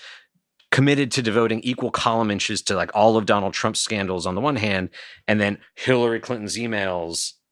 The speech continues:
on the other. Um, but it, I mean, I, I just went on for, like, five minutes trying to belabor my own point. It, it's not like a soundbite, right? Like, objectivity gets tossed around in these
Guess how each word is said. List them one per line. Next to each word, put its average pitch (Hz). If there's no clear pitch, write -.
on 110
the 104
other. 92
Um, 117
but 208
it, 202
I 208
mean, 175
I, 123
I 135
just 135
went 113
on 117
for, 95
like, 85
five 95
minutes 95
trying 95
to 87
belabor 101
my 92
own 90
point. 117
It, 156
it's -
not 180
like 156
a 131
soundbite, 110
right? 120
Like, 110
objectivity 127
gets 113
tossed -
around 113
in 107
these 107